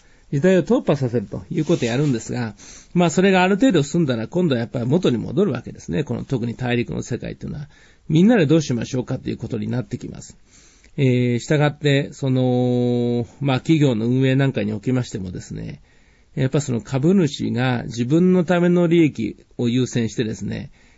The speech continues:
えー、一人で金持ってっちゃうってことは許されないわけで、だから法律もこれ変えなきゃいけないんですね。もう一回大陸法の常識に戻していかないといけないんですよ。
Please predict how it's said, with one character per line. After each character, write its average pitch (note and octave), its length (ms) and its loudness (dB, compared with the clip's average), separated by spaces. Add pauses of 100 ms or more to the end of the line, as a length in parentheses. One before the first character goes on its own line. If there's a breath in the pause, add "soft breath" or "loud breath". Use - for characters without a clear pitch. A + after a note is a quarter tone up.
(140)
え A#2+ 180 2
ー、 - 0 -
一 A2 80 -4
人 F3 160 2
で C3+ 100 2
金 B2+ 180 0
持 B2 100 0
っ A#2+ 40 -4
て D#3 100 2
っ C#3 40 4
ち C3+ 80 -2
ゃ A#2+ 40 0
う A2 40 -4
っ - 20 -10
て A#2+ 80 -2
こ D3+ 80 2
と D#3 80 2
は B2+ 60 2
許 A#2+ 140 2
さ E3 120 0
れ E3 80 6
な C#3 100 2
い G#2+ 80 -6
わ G#2+ 100 -8
け - 120 -10
で、 - 280 -8 (360 loud breath)
だ C3 80 0
か B2 60 2
ら A2+ 40 -2
法 C#3 160 4
律 F#3 180 2
も F3+ 120 2
こ E3+ 60 2
れ D#3+ 120 0
変 F3 160 -2
え A3+ 40 2
な A3+ 100 2
き - 20 -6
ゃ D3+ 40 4
い A#2+ 60 0
け B2 60 0
な A#2+ 100 -2
い A2+ 40 -2
ん - 20 -4
で G#3+ 60 -6
す B2 100 -10
ね。 C3+ 140 0
も D3+ 380 -4
う - 20 2
一 D#3 80 0
回 E3 160 2
大 D#3+ 180 2
陸 E3 180 2
法 E3+ 120 2
の E3 100 2
常 D#3+ 160 2
識 D#3+ 220 -2
に D#3 80 2
戻 E3+ 240 2
し A3 60 -6
て - 80 -4
い - 20 -2
か C3+ 80 0
な A#2+ 80 0
い A2 60 -4
と A2+ 80 -2
い A2 40 -2
け A2 80 -4
な A2 80 -2
い G#2+ 80 -2
ん G2 40 -4
で G#2 80 -6
す - 120 -12
よ。 - 180 -12